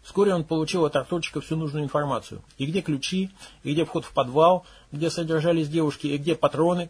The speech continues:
к имеющимся в наличии оружию, и даже кто такой тот толстяк в халате,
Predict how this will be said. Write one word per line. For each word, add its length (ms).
к 40
имеющимся 800
в 140
наличии 400
оружию, 580
и 60
даже 260
кто 220
такой 340
тот 180
толстяк 380
в 40
халате, 480